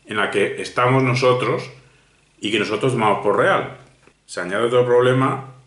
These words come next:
que el universo imaginario para nosotros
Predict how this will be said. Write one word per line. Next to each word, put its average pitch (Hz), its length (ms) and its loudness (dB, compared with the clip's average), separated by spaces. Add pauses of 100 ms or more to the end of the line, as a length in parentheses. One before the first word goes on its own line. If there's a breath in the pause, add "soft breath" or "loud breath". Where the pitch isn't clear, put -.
(400)
que 110 180 -2
el 98 280 0
universo 98 500 -2
imaginario 131 580 2
para 101 220 0
nosotros 127 580 0